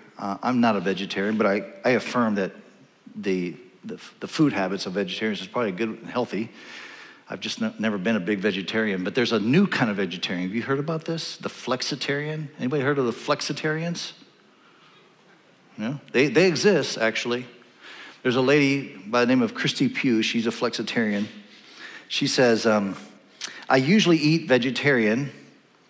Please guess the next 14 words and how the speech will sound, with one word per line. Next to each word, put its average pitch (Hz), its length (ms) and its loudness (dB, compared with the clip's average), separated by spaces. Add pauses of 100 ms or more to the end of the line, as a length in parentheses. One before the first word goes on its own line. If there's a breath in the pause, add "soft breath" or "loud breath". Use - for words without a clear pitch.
(100)
<laughs> - 840 -8
"I 127 60 2
usually 170 360 6
eat 156 180 6
vegetarian, 131 540 4
but 113 100 4
I 110 60 6
really 120 340 4
like 113 200 2
sausage." - 640 -2
<laughs> - 1700 -8
That's 110 180 4
a 151 60 2
flexitarian. 156 760 4